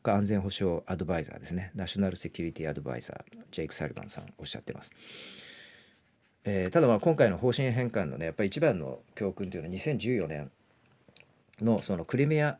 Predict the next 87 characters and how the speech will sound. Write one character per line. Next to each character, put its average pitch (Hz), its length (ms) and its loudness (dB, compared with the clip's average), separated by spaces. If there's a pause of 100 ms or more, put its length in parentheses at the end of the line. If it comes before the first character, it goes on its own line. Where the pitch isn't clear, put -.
半 139 260 0
島 67 240 -4
の - 140 -12 (200)
併 104 280 0
合 104 160 2
で 87 80 -4
す - 100 -12
ね。 65 100 -6
こ 135 120 -2
の 147 100 0
時 151 260 -2
に 80 240 -8 (140)
そ - 160 -10
の 165 80 -4
オ 92 60 -2
バ 139 140 6
マ 139 100 4
政 139 320 2
権、 60 340 -6 (380)
え 78 120 -2
ー、 73 40 -6
情 135 240 2
報 135 360 0
を 120 60 2
で - 80 -4
す - 140 -12
ね、 65 220 -4 (280)
え 73 400 0
ー、 101 220 -2
全 139 100 0
く 120 80 2
有 131 140 4
効 127 140 4
に 117 60 2
使 - 160 0
え 120 60 6
な 113 100 2
か 73 80 -4
っ - 20 -6
た - 120 -10
と。 - 180 -12 (100)
ア 107 100 -2
メ 131 80 6
リ 135 60 6
カ 131 100 4
の 123 80 2
じ 120 100 -4
ょ-、 117 140 -2
情 131 160 2
報 127 120 2
機 - 120 -10
関、 76 200 -2
し - 100 -10
っ - 40 -20
か 139 100 -2
り 101 80 -4
情 113 160 -2
報 123 160 2
を 117 80 0
取 185 200 -4
っ - 40 -16
て 131 120 2
た 92 100 0
に 78 80 -2
も 76 80 -4
か - 140 -12
か 131 160 0
わ 131 100 2
ら 90 140 0
ず、 90 260 0 (380)
オ 113 60 0
バ 135 120 8
マ 143 100 0
政 139 320 -2
権 80 240 -6
に 62 100 -10
で 62 80 -10
す - 120 -12
ね、 62 80 -8
そ - 120 -6
の 101 60 0
情 123 220 0
報 117 460 0
を 101 40 0
外 131 220 2
部 87 140 -6
に - 180 -12